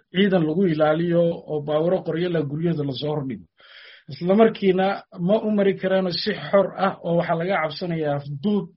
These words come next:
iyo dil Al-Shabaab dhinaceeda ka yimaada. Horta waa inaan runta ka hadalnaa oo aynu s-, amniga qiranaa inuusan sugnayn, ayuusan gaarsiisnayn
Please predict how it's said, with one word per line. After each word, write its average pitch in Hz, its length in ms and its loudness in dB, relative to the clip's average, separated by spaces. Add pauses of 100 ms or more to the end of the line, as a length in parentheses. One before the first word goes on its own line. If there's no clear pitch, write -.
(160)
iyo 170 260 -4
dil 170 320 0
Al-Shabaab 156 500 -4
dhinaceeda 156 500 -2
ka 127 160 -10
yimaada. 120 420 -4 (520)
Horta 220 280 -4
waa 247 160 2
inaan 226 220 0 (100)
runta 190 320 -2
ka 185 180 0
hadalnaa 147 560 -2 (140)
oo 147 240 -8 (160)
aynu 156 280 -4
s-, - 300 -8
amniga 175 480 2 (600)
qiranaa 156 460 4
inuusan 156 360 -2
sugnayn, 156 540 0 (100)
ayuusan 147 480 -4
gaarsiisnayn 151 760 -2